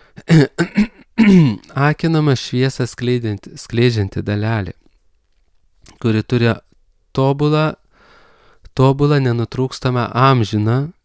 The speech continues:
ryšį su anapusybė. Tai kaip tu tokį junginį gali kritikuot? Juk nieks krištolo, pavyzdžiui, nekritikuoja, absoliučiai nieks deimanto nekritikuoja. Jie iš savęs net šviesos neskleidžia, o čia turi tokią dalelę antimateriją.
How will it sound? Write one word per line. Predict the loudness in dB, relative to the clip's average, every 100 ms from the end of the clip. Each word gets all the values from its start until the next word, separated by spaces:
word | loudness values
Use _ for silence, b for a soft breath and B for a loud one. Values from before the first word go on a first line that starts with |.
| _
ryšį | -4 -2 -2 -4 -8
su | -6
anapusybė. | -6 -6 -10 -8 -6 -6 -6 -10
Tai | -6
kaip | -6 -6
tu | -6
tokį | -4 -4 -4 -4
junginį | -2 -4 -8 -10
gali | -8 -6 -6 -6 _ _ _ -14
kritikuot? | -12 -10 -8 -6 -6 -8 -18 _ _ _ _ _
Juk | -16 -6 -4
nieks | -4 -4
krištolo, | -4 -4 -4 -8 -6 -10 -14 _ -6
pavyzdžiui, | -4 -4 -6 -8
nekritikuoja, | -10 -10 -12 -14 -12 -10 -10
absoliučiai | -6 -6 -4 -6 -4
nieks | -6 -2
deimanto | 0 2 0 -4 -6
nekritikuoja. | -8 -12 -18 -16 -16 -18 B B B B B -2
Jie | 2 2
iš | 2
savęs | 0 2 0 -2
net | -4
šviesos | -4 -6 -4 -6 -6 -6
neskleidžia, | -8 -8 -16 -20 -18 -14
o | -10
čia | -8 -8
turi | -6 -6
tokią | -4 -4 -4 -6
dalelę | -4 -4 -4 -4 -4
antimateriją. | -2 -2 -2 -6 -6 -4 -4 -4 -8